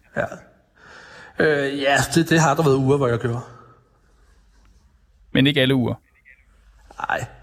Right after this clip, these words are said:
Speaker 1: det, det, det har det ikke været.
Speaker 2: Du sagde blandt andet også, øh, følgende til Se og Hør tilbage i november tyve tretten. Og, øh, du skrev, du sagde, "Jeg er diagnosticeret som alkoholiker og går i behandling for det nu."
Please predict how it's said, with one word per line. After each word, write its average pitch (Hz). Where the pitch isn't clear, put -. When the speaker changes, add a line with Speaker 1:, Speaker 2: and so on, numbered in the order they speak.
Speaker 1:
det, -
det, -
det 131
har -
det -
ikke -
været. 50
Speaker 2:
Du 131
sagde 143
blandt 147
andet 139
også, 135
øh, 117
følgende 139
til 120
Se 143
og 113
Hør 127
tilbage 123
i 131
november 117
tyve 123
tretten. -
Og, 120
øh, 117
du 147
skrev, 139
du 151
sagde, 139
"Jeg 131
er 135
diagnosticeret 143
som 131
alkoholiker 131
og -
går 120
i 117
behandling 131
for -
det 147
nu." 131